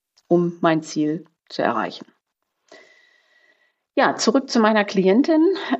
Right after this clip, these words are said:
Ähm, die war so in ihrem Verhaltenstrott eingebettet, äh, keine Fehler zu machen und es dem Vorgesetzten recht zu machen, dass sie natürlich total unter Druck stand und verunsichert war und natürlich doch Fehler gemacht hat, ähm,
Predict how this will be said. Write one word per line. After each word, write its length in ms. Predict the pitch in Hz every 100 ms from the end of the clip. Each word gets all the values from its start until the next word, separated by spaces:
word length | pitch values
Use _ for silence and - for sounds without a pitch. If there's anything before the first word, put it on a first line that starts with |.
| -
Ähm, 300 | 208 208 202
die 160 | 208
war 160 | 208 202
so 180 | 196 262
in 120 | 254
ihrem 180 | 220 214
Verhaltenstrott 840 | 190 190 208 - - - 180 -
eingebettet, 880 | 151 196 226 185 196 214 208 - -
äh, 200 | 185 175
keine 300 | - 180 240
Fehler 380 | 233 - 180 170
zu 160 | 165 180
machen 420 | 180 185 208 202
und 180 | 175 180
es 140 | -
dem 140 | 180 175
Vorgesetzten 640 | 190 175 175 175 - 175
recht 280 | 170 175 -
zu 120 | 170
machen, 340 | 170 180 196 190 - - - _ _
dass 200 | 190 185
sie 100 | 196
natürlich 380 | 190 180 190 185
total 420 | 180 - 196 190
unter 240 | - 185 175
Druck 240 | - 196
stand 300 | - 185 170
und 140 | 175
verunsichert 680 | - - 226 220 226 202 202
war 200 | 185 190
und 180 | - -
natürlich 540 | 170 170 185 180 -
doch 200 | 170 165
Fehler 380 | - - 170 156
gemacht 420 | 143 139 165 -
hat, 240 | 226 214 - - - - - - - - -
ähm, 520 | 180 180 185 185